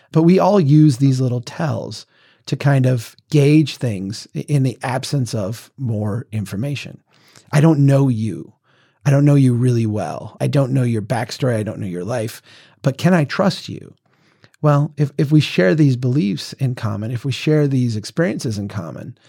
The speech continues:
if we're both willing to commit to a, a certain set of, of beliefs, then yeah, I'm more apt to try. Like, that's like a tell, right? Right now in my hometown, uh, we're going through this school board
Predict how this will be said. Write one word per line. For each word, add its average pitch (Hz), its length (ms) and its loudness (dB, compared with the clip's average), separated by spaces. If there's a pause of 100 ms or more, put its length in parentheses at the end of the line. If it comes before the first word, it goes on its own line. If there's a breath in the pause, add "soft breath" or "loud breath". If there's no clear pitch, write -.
(480 soft breath)
if 156 160 -2
we're 151 60 6
both 165 260 4
willing 151 320 6
to 127 80 0
commit 135 520 0
to 113 440 -4
a, 95 200 -10
a 120 60 -6
certain 113 380 -6
set - 380 -6
of, - 180 -6
of 120 240 -10
beliefs, 135 600 -6 (540 soft breath)
then 156 180 2
yeah, - 360 -6 (100)
I'm 143 120 4
more 156 240 2
apt 135 220 -4
to 139 60 -4
try. - 180 -4
Like, 147 200 -2
that's 147 220 -4
like 156 140 -2
a 139 40 -4
tell, - 460 -6
right? 107 260 -12 (1700 soft breath)
Right 214 160 4
now 202 220 6
in 160 160 6
my 135 420 4 (180)
hometown, 110 680 -2 (180)
uh, 110 200 -2
we're 139 180 -4
going 147 320 4
through 139 260 0
this 110 440 -4 (300)
school 139 440 2
board 113 560 -2